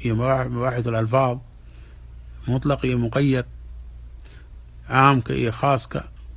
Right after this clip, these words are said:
waxyaabaha wax takhsiisiya, naasikh iyo mansuukhi,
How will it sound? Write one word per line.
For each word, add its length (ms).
waxyaabaha 380
wax 160
takhsiisiya, 640
naasikh 400
iyo 120
mansuukhi, 640